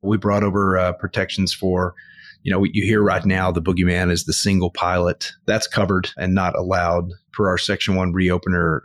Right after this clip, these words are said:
They couldn't put that into place unless they met and we agreed on that. Also, the augmented crews, if that were ever a situation that, you know, the company wanted to augment.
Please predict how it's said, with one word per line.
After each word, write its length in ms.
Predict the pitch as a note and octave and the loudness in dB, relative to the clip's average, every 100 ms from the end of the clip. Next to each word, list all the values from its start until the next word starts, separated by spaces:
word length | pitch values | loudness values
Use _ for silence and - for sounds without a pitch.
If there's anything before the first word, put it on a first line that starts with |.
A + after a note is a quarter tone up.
| _ | _
They 80 | G2+ | -6
couldn't 260 | - C#3+ - | -2 -2 0
put 160 | C3 | -2
that 140 | G#2 F#2+ | 0 0
into 140 | F2 | -2
place 360 | - F#2+ F2+ - | -2 -2 0 -2
unless 280 | F2+ F2+ | -2 -2
they 120 | - F2+ | -2 -2
met 340 | F2+ F2+ - - _ | 0 0 -2 -6 _
and 120 | G2+ | -4
we 140 | F#2+ F2+ | 0 -2
agreed 360 | F2 G2+ G2 | -2 0 2
on 200 | F2+ F2+ | 2 0
that. 260 | F2 D#2 D#2 - _ _ _ _ | -2 -6 -12 -18 _ _ _ _
Also, 440 | G#2+ G2+ G#2+ F#2+ F#2 | 0 0 2 2 2
the 160 | F#2 | 0
augmented 540 | - G#2 F#2+ G2 F#2+ F2 | 2 0 2 0 0 -2
crews, 760 | - G#2 F#2+ F#2+ F#2+ E2+ - - | 0 4 4 4 4 0 -4 -10
if 120 | - | -4
that 220 | G2 - - | -2 -2 -2
were 160 | G#2 | 0
ever 240 | G2+ F#2+ F#2+ | 0 2 0
a 80 | F2+ | 0
situation 680 | - F#2 F#2+ F#2 - E2 | -2 -4 -2 0 0 -2
that, 140 | F2 E2+ _ _ | -2 -4 _ _
you 140 | G2 G2 | -10 -6
know, 60 | |
the 100 | G2+ | -6
company 320 | - F2+ F2 | -6 -6 -4
wanted 320 | F2 F2+ F2+ F2+ | -2 -2 -4 -4
to 240 | F2+ F2 G#2+ | -4 -4 -2
augment. 480 | G#2 G2 G2 G2 | -2 0 0 0